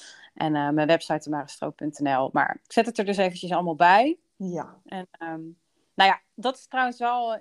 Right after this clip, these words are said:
Speaker 1: iets wat ik, ehm, de luisteraars wil vragen. Eh, mocht je nou het leuk hebben gevonden om naar deze podcast te luisteren, laat het even weten, weet je. Laat het even
Speaker 2: Ja,
Speaker 1: aan Mariella
Speaker 2: leuk.
Speaker 1: weten of aan
Speaker 2: <laughs>
Speaker 1: mij. Ehm,
Speaker 2: Ja.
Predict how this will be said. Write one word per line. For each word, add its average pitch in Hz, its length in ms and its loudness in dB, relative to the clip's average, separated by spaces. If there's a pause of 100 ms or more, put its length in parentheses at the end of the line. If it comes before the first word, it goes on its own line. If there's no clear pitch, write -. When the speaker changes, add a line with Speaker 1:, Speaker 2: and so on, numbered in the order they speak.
(100)
Speaker 1:
iets 214 200 -20
wat 214 200 -16
ik, - 200 -20
ehm, 190 560 -4 (480)
de 196 240 -2
luisteraars 196 560 4
wil 180 160 -6
vragen. 190 760 0
Eh, 175 180 -10 (100)
mocht 196 320 -14
je 196 220 -10 (120)
nou 185 340 -4 (340)
het 180 240 -10
leuk 214 300 0
hebben 240 180 -4
gevonden 196 260 -12
om 190 60 -10
naar 190 100 -6
deze 190 260 -8
podcast 220 380 -12
te 185 100 -10
luisteren, 202 680 -2 (600)
laat 233 280 2
het 302 120 -4
even 247 280 -8
weten, 254 380 -8
weet 170 180 -16
je. 214 100 -8
Laat 220 160 -4
het 165 100 -8
even 190 140 -4
Speaker 2:
Ja, 254 120 -2
Speaker 1:
aan 160 140 0
Mariella 185 300 2
Speaker 2:
leuk. 175 140 2
Speaker 1:
weten 254 400 -6
of 220 200 4
aan 247 220 6
Speaker 2:
<laughs> 220 60 -2
Speaker 1:
mij. 269 280 -6 (680)
Ehm, 208 300 -2
Speaker 2:
Ja. 214 440 2